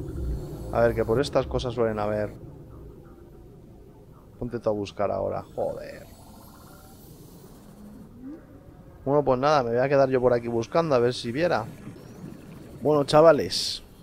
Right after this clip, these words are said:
Después de, yo no sé, cuarenta minutos a lo mejor, o cuarenta y cinco buscando cobre, tío. He conseguido algo,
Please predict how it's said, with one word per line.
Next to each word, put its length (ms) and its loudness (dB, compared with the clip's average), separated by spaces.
Después 540 4
de, 600 4
yo 80 0
no 120 2
sé, 220 -2
cuarenta 380 4
minutos 400 -2
a 40 -2
lo 80 0
mejor, 260 0
o 60 -2
cuarenta 340 2
y 20 -8
cinco 320 -2
buscando 480 0
cobre, 420 6
tío. 360 -8
He 80 0
conseguido 480 8
algo, 400 8